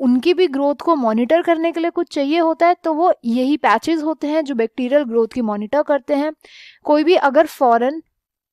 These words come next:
फॉरेन बैक्टीरिया अगर एंटर कर जाता है स्मॉल इंटेस्टाइन में तो उसको किल करते हैं। तो ये किसका पार्ट हो गए?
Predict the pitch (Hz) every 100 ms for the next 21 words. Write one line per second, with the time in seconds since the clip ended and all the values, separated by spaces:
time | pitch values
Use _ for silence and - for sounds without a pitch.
0 | _ _ _ _ _ - 254 233 233 254
1 | 302 233 208 226 - - 311 311 226 208
2 | 233 247 226 269 247 240 247 311 285 247
3 | 240 240 254 254 247 226 226 214 220 -
4 | 220 214 214 240 _ _ _ _ - -
5 | 247 294 285 339 339 339 311 311 311 330
6 | 330 320 330 339 - 370 285 226 214 202
7 | 202